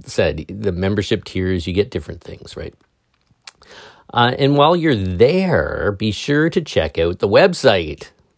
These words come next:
I have a regular blog update, if that's what you call it these days. <laughs> There are book lists and tons of more things, um,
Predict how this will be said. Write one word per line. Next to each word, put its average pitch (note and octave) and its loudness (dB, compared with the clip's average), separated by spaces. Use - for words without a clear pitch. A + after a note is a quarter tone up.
I G2 -2
have G#2 2
a G2 2
regular G#2+ 2
blog F#2+ 2
update, G2+ 0
if - -20
that's - -12
what E2+ -10
you - -14
call F#2 -2
it - -6
these F#2 -4
days. G2+ 2
<laughs> - -20
There D2+ 2
are B2+ 4
book G2+ 0
lists A#2 4
and B2 0
tons A3 2
of B2+ 4
more A2+ 4
things, G#2+ 0
um, F2+ -2